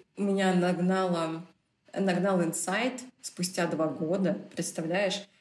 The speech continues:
Я вот в прошлом году пробовала тоже еще раз поучаствовать, но у меня был проект, и, короче, у меня там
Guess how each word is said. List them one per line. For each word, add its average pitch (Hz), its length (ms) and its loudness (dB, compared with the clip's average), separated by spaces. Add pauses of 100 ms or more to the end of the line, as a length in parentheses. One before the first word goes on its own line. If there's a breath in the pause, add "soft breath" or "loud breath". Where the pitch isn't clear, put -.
(100)
Я 165 200 -2
вот - 140 -4
в - 40 -8
прошлом 226 420 -2
году 247 640 0
пробовала 202 520 0
тоже 190 320 0
еще 175 220 -2
раз 180 120 -2
поучаствовать, 175 840 -2
но 170 60 -4
у 165 40 -2
меня 165 140 -4
был 165 180 -2
проект, 165 540 -4
и, 156 260 -2
короче, - 400 -10
у - 20 -6
меня 175 100 -4
там - 200 -8